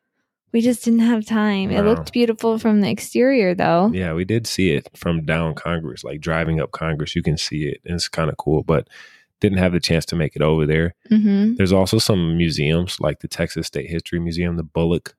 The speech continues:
Speaker 2: Texas State History Museum.
Speaker 1: Yes, and something cool about that museum is that it, it has, like,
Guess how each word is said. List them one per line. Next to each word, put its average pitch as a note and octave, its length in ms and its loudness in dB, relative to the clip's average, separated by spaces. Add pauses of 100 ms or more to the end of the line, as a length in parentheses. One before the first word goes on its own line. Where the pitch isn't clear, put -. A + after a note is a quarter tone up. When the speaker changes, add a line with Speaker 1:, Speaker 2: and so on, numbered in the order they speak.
(120)
Speaker 2:
Texas F2+ 360 -6
State E2+ 200 -8
History F2 300 -6
Museum. A3 280 4
Speaker 1:
Yes, F3+ 280 0
and G#3+ 200 2
something B3+ 380 0
cool G#3+ 280 2
about F#3+ 420 0
that F#3 200 2
museum E3+ 560 -2
is E3 200 -10
that E3+ 260 0
it, E3+ 240 -2
it F#3 100 -2
has, F3+ 300 -2
like, E3+ 180 -4